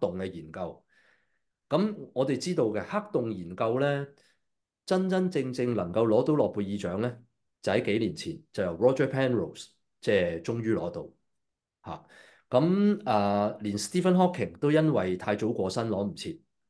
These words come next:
噉即係呢個研究係真係要等到二十一世紀先能夠成熟被認定係一個嘅重大嘅創建。即係你話如果 Oppenheimer 佢即係能夠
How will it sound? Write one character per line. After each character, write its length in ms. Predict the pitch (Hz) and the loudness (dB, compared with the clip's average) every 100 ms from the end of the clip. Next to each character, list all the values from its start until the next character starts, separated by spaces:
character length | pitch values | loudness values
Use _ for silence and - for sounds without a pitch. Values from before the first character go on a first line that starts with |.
| _ _ _ _ _ | _ _ _ _ _
噉 400 | - 196 214 - | 2 4 2 -2
即 120 | - 202 | 6 6
係 40 | |
呢 200 | 214 214 | 8 4
個 160 | 175 139 | 4 4
研 240 | 104 87 | 2 -4
究 160 | 92 120 | 0 2
係 100 | 117 | 2
真 180 | 135 180 | 0 2
係 120 | 123 | 2
要 40 | 107 | 2
等 160 | 104 | 0
到 100 | 135 | 0
二 40 | 135 | -2
十 60 | |
一 320 | 101 101 107 147 | -2 -4 -2 0
世 140 | - | 0
紀 240 | 101 101 107 | 0 0 0
先 240 | - 143 | 2 0
能 120 | 87 | 0
夠 140 | - 101 | -2 -2
成 320 | - 82 82 | -2 -6 -4
熟 220 | 90 87 | -6 -4
被 180 | 104 92 | -4 -2
認 220 | 98 92 | -2 -2
定 180 | 90 95 | -2 -4
係 180 | 95 90 | -2 0
一 40 | 117 | 0
個 140 | 110 | 0
嘅 180 | 95 92 | -2 -2
重 180 | 90 90 | -4 -6
大 140 | 87 | -6
嘅 140 | 85 87 | -6 -6
創 260 | 90 87 | -6 -8
建。 220 | 80 80 76 _ _ _ _ _ _ | -8 -12 -14 _ _ _ _ _ _
即 80 | - | 2
係 100 | 185 | 4
你 60 | 131 | 6
話 180 | 123 95 | 4 2
如 120 | 90 | 0
果 420 | 101 123 - - - - | 2 2 2 -6 -18 -2
Oppenheimer 680 | 156 156 156 156 151 110 - | 0 2 2 2 0 -2 -4
佢 300 | 107 120 120 _ _ _ | -2 -2 -6 _ _ _
即 100 | - | 0
係 80 | 143 | 2
能 260 | 92 85 90 | 2 -2 -2
夠 400 | 110 113 - | 0 2 0